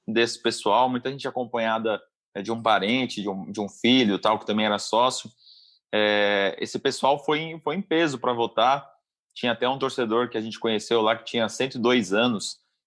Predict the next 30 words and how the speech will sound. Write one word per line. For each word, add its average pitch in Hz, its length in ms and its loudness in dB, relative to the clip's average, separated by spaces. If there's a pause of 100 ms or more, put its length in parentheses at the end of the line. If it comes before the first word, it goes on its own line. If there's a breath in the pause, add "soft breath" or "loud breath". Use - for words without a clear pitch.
e 98 80 0
ele 98 140 2
foi 113 160 0
votar 110 340 2
com 113 80 -2
o 104 40 -2
filho 110 260 0
dele, 95 580 2
é, 92 400 -2 (500)
participou 104 440 0
do 95 60 -2
processo 110 420 0
eleitoral. 104 760 4 (440 soft breath)
É, 110 120 0
foi 117 140 0
bem 120 100 2
interessante. 147 480 2
Até 143 380 2 (160)
con-, 139 200 -4 (280)
contei 135 240 -2
uma 135 100 -2
história 127 280 0
pro 120 100 -4
Cassus 120 420 -2
que - 80 -6
eu 120 100 2
ouvi 110 300 0
lá 113 340 4
à 101 180 -4
tarde, 117 600 -2